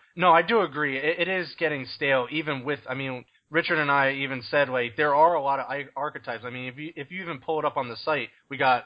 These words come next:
Abzan Aggro, Tarka Red, Jeskai, Eldrazi. There's about a good twelve to maybe fifteen viable archetypes. It's just you do keep seeing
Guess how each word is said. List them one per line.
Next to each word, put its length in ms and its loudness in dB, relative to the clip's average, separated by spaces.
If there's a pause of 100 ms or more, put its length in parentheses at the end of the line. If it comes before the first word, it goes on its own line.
(160)
Abzan 340 -4
Aggro, 720 2
Tarka 320 -4
Red, 400 2 (200)
Jeskai, 680 -2
Eldrazi. 640 0 (160)
There's 140 0
about 240 4
a 40 2
good 360 2 (400)
twelve 540 6 (520)
to 80 0
maybe 420 -4 (120)
fifteen 1080 -4
viable 640 2
archetypes. 600 0
It's 140 -8
just 200 -2
you 100 -8
do 300 -4
keep 240 -6 (140)
seeing 440 -4